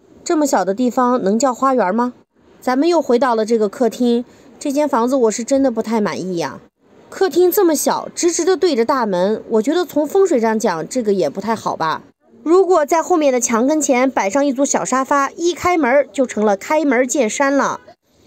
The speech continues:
这个户型真的设计的太奇葩了，就这样的房子还敢要十几万？说真的，这个房间十万以下我都不会考虑。一进门就感觉是怪怪的，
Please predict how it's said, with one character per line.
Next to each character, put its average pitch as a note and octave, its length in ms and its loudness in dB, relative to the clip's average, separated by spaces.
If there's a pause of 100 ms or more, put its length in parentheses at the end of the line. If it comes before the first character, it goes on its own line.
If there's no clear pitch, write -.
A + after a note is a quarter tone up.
(100)
这 F4+ 140 0
个 D4 100 0
户 D#4 220 -2
型 A#3+ 480 0
真 B3 220 0
的 A#3 120 4
设 A#3 280 0
计 A3 100 -6
的 F#3+ 160 0
太 B3+ 400 -4
奇 - 220 -4
葩 F3 260 -6
了， D3 180 -6 (800)
就 F4 220 0
这 - 220 0
样 F4+ 140 2
的 B3+ 80 2
房 G#3 320 -2
子 A3+ 280 2
还 A3 260 -4
敢 F#3 260 -2
要 A#3+ 220 2
十 C4 300 -4
几 A3 180 -2
万？ F3 300 -2 (600)
说 F4+ 280 0
真 F#4 240 4
的， A3+ 280 0
这 F#4 160 0
个 C#4 80 0
房 A#3 240 0
间 D4+ 360 0
十 - 240 -2
万 C#4+ 180 2
以 F3 80 -2
下 C4 260 0
我 F3+ 120 0
都 F#3+ 100 0
不 F#3 140 -10
会 A3 100 2
考 - 220 -6
虑。 E3 260 -2 (720)
一 C#4+ 120 -2
进 G4 220 2
门 D4 240 0
就 F#4 140 2
感 D4 200 -2
觉 A#3+ 160 2
是 B3+ 120 -4
怪 D4+ 200 0
怪 C4 320 2
的， D#3+ 240 -4